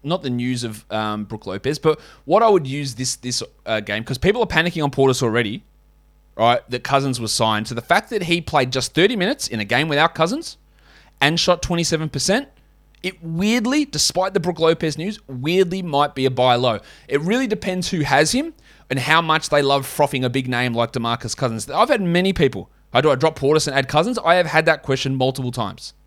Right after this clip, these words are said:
Right, so if I've had that question multiple times, that means there is someone out there in one of your leagues who has Bobby Portis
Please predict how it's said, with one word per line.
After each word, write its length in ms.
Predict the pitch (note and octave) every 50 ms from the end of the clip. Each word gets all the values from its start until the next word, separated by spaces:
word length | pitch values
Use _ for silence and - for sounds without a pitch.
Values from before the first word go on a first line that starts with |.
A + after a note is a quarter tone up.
| _ _ _ _ _ _ _ _ - - - _ -
Right, 160 | A#2 B2 B2
so 100 | - A#2+
if 60 | -
I've 160 | A#2 B2 A#2
had 160 | C3 F3 A#3 C4
that 120 | - -
question 340 | - A3+ A3+ - - A#3 G3+
multiple 300 | E3 D#3 - D3 C3+ B2
times, 260 | - B2 B2 B2 A#2+
that 140 | D#3+ G3+ F#3+
means 220 | G3 G3+ F#3 C#3
there 140 | B2 B2 B2
is 80 | A2+ -
someone 320 | - F3 A3+ C#4 B3 G#3
out 160 | F#3+ F#3+ F#3+
there 140 | F#3+ E3+ E3+
in 140 | B2+ A#2 A2
one 120 | A#2+ D3
of 60 | G3+
your 140 | A3 G#3 F3+
leagues 260 | D#3+ E3 D#3+ D#3+ -
who 80 | - A#2
has 240 | G2 A#2 C3 F#3 G#3
Bobby 220 | G#3 A3+ A3 G#3+
Portis 400 | F3 G#3+ A3 A3+ G3 D#3+ - -